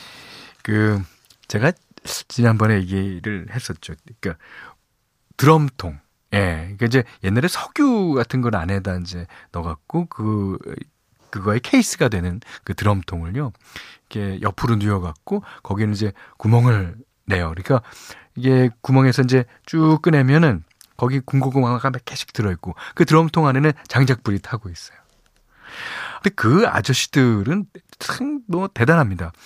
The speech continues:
어떻게 알고 그걸 익으면 탁 꺼내갖고 딱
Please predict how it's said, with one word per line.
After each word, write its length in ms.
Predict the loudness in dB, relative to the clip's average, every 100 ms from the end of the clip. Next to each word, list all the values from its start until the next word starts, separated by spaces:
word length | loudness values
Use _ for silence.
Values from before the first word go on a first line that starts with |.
| -20 -20 0
어떻게 460 | 0 2 0 2 4
알고 500 | 4 6 4 4 0
그걸 340 | 0 2 4
익으면 380 | 4 4 4 4
탁 440 | 0 -6 -2 -2 0
꺼내갖고 560 | 2 2 2 2 0 0 -10 -20 -12
딱 280 | -8 -8